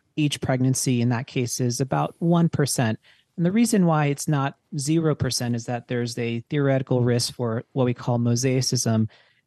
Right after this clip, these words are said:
in which there's this possibility that the egg cell or the sperm cell may carry the misspelling. Again, that's a low risk. It's not commonplace.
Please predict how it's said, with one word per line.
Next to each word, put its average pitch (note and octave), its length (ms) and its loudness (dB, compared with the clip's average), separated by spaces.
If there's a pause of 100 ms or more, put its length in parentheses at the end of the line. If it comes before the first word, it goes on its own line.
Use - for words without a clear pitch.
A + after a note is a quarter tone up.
(140)
in B2+ 220 4
which C3 400 0 (240)
there's B2+ 220 0
this B2 100 -2
possibility B2+ 640 0
that A#2+ 160 -2
the B2 260 -4
egg D3+ 220 -2
cell A#2+ 500 -2
or B2+ 140 -2
the A#2+ 180 -2
sperm D#3 320 0
cell B2 280 0
may A#2+ 160 -6
carry B2 340 -4
the A#2 140 -2
misspelling. A2 640 -2 (280)
Again, D#3 260 2
that's D3+ 280 2
a D3 40 4
low D#3+ 720 4
risk. C3+ 460 -2
It's A#2+ 200 -2
not C3+ 320 0
commonplace. A#2+ 840 0